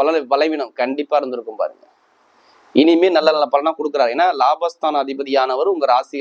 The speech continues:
அதிபதியோட சேர்ந்துட்டாரு. ரெண்டு பதினொன்னு இணைஞ்சு லாபத்துல போய் நிக்குது. அப்ப ஏதோ லாபகரமான விஷயம் உங்க வீட்டுல நடக்க போகுது. சுப செலவுகள், சுப காரியங்கள் வரப்போகுது.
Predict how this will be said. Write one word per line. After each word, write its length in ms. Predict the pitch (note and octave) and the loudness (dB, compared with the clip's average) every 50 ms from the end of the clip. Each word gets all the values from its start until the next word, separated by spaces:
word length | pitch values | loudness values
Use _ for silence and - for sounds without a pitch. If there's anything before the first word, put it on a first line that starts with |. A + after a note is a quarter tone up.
| C3+ | -4
அதிபதியோட 280 | C3 B2+ A#2 A#2+ B2 D#3 - - | -4 -6 -6 -8 -8 -8 -4 -2
சேர்ந்துட்டாரு. 480 | - C#3+ C#3+ C#3 B2+ A#2+ A2+ F#2 - - _ _ _ _ _ _ _ _ _ _ - C3 | 0 0 0 0 -2 -2 -2 -4 -4 -6 _ _ _ _ _ _ _ _ _ _ 2 2
ரெண்டு 280 | D3+ F3 F#3+ F#3 G3 G3+ G3+ - | 4 4 4 4 4 2 4 2
பதினொன்னு 320 | F3 D#3+ D#3 D3 C#3+ C#3 B2+ B2 C3 | 2 0 2 0 0 -2 0 0 0
இணைஞ்சு 360 | C#3 D3 E4 - - - F#3+ F#3+ D#3 C3+ B2+ | 0 0 -2 -4 -2 0 0 2 2 2 2
லாபத்துல 460 | B2 C3+ D#3 D#3 D#3 D#3 - C#3 C3 B2 C3+ | 2 2 2 0 -4 -8 -10 -10 -10 -6 -6
போய் 120 | C#3+ C#3+ C3+ C3+ | -6 -6 -4 -6
நிக்குது. 400 | C3 B2+ _ - D3+ A#2+ G#2+ - - _ _ _ _ _ _ _ _ _ _ _ _ _ _ _ _ _ _ - C#3+ | -10 -8 _ -6 -6 -6 -6 -10 -16 _ _ _ _ _ _ _ _ _ _ _ _ _ _ _ _ _ _ -2 0
அப்ப 160 | D3 - D#3+ D3 | 2 4 4 4
ஏதோ 120 | C#3+ F3+ G#3 F#3+ E3 | 4 4 4 4 4
லாபகரமான 640 | D3+ D#3+ F#3 F#3+ G#3 G3+ F3+ F#3 E3+ E3+ E3+ F3 F3+ F3+ E3 C#3+ | 4 4 2 2 0 0 0 0 0 2 2 0 0 -2 -4 -8
விஷயம் 260 | - - D#3+ F3+ F#3 | -6 -4 -4 -2 0
உங்க 120 | F3 D#3 C#3+ | 0 0 -2
வீட்டுல 220 | D3 C#3+ - D3 C#3 C3 | -2 -4 -4 -4 -4 -4
நடக்க 200 | B2+ B2 - B2 - A#2 | -4 -4 -6 -6 -4 -4
போகுது. 300 | A2+ G#2+ E2 E2 G#2+ G#2+ F#2 D2 - - _ _ _ _ _ _ _ _ _ _ _ _ - - - | -4 -4 -2 -2 -2 -2 -2 -4 -6 -12 _ _ _ _ _ _ _ _ _ _ _ _ -6 -2 2
சுப 300 | - F#3+ F#3+ F#3+ A3 G#3 G3+ - | 2 2 4 4 2 2 2 0
செலவுகள், 380 | - E3 D#3+ D3+ C#3 D3 D#3+ D#3 D#3+ - | 2 2 2 2 2 0 0 -2 -2 -4
சுப 240 | E3+ E3+ F3+ G3 F3 D#3 D#3 | -2 0 2 2 2 4 2
காரியங்கள் 440 | D3+ D#3 D#3 D#3 D3 C#3+ D#3 D#3+ C#3 C3 | 2 2 0 -4 -6 -6 -6 -4 -2 0
வரப்போகுது. 560 | B2+ C3 - - - A#2 A2+ F2+ G2 G#2 | 0 0 -2 -4 -10 -8 -8 -6 -6 -4